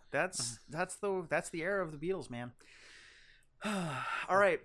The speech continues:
Speaker 1: Thor, you have any closing thoughts?
Speaker 2: I really fucking liked this movie.
Speaker 1: Yeah.
Speaker 2: I, like I said, it's, I,
Speaker 1: On
Speaker 2: I can't say, I felt all the emotions. I felt elated,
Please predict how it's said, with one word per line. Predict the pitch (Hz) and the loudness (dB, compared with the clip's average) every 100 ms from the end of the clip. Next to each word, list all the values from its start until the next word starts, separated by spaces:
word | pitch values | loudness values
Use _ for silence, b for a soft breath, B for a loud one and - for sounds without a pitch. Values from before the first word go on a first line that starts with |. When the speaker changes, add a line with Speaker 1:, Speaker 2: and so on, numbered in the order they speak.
| B B B B B - | B B B B B 4
Speaker 1:
Thor, | 190 | 6
you | 185 | 6
have | 175 | 4
any | |
closing | 165 165 165 | 0 0 2
thoughts? | 165 185 185 - - - _ _ - - | 4 4 2 -10 -16 -20 _ _ -20 -2
Speaker 2:
I | 139 143 | 2 2
really | 139 143 135 | 2 0 0
fucking | 143 123 120 | -2 -4 -6
liked | 110 113 | -12 -12
this | 120 110 127 | -14 -14 -14
movie. | 117 113 117 | -16 -14 -12
Speaker 1:
Yeah. | 117 104 104 | -8 -8 -6
Speaker 2:
I, | 147 143 156 - | -4 -4 -6 -6
like | 165 160 151 | 2 2 2
I | |
said, | 151 165 143 | 0 0 -2
it's, | 143 147 - - - - - - _ | -4 -6 -8 -12 -12 -20 -20 -20 _
I, | - | 0
Speaker 1:
On | 247 | 4
Speaker 2:
I | 214 | 2
can't | 233 269 240 | 2 0 0
say, | 233 | 0
I | 170 196 | 2 2
felt | - 220 226 208 | 2 -2 -2 -4
all | 175 165 202 208 | 0 4 6 4
the | 196 190 | 0 -4
emotions. | 160 165 190 - 104 - - b b b - | -2 -2 -4 -10 -16 -20 -20 b b b -14
I | 143 | -8
felt | - 196 - | -4 -4 -2
elated, | 170 147 170 180 131 | -2 2 0 0 -4